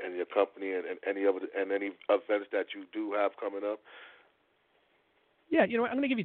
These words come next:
Speaker 2: two, two tools to, to take a look at. One is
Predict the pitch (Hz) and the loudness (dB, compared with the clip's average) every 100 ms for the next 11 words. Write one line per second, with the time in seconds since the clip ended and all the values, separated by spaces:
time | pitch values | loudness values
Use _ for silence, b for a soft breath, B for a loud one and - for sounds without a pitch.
0 | - 226 - - 269 269 - 190 160 147 | -2 -4 -4 -10 -8 -6 -4 -2 -2 -4
1 | - 160 143 151 156 147 123 113 123 - | -4 -4 -2 0 0 4 2 4 4 6
2 | 190 226 196 | 4 6 2